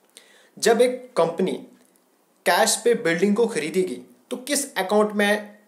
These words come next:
credit हो जाएगा? तो friends, capital account में तो definitely नहीं होगा, because capital ही हम खरीद रहे हैं। okay, now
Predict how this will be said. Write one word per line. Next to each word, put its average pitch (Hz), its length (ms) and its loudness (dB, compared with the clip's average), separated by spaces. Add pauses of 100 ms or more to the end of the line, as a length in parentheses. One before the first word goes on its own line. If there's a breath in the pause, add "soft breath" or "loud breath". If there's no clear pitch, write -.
credit 180 300 2
हो 147 60 -4
जाएगा? 123 300 -6 (380)
तो 143 60 -10
friends, 180 300 -2 (420 soft breath)
capital 208 440 4
account 190 220 0
में 165 80 -2
तो 143 80 -4
definitely 151 480 -2
नहीं 220 140 0
होगा, 214 280 -2 (280)
because 190 360 2 (440 loud breath)
capital 208 380 4
ही 226 60 4
हम 233 120 0
खरीद 185 260 0
रहे 120 140 -4
हैं। 117 180 -16 (380)
okay, 208 140 -4 (1120)
now 170 180 0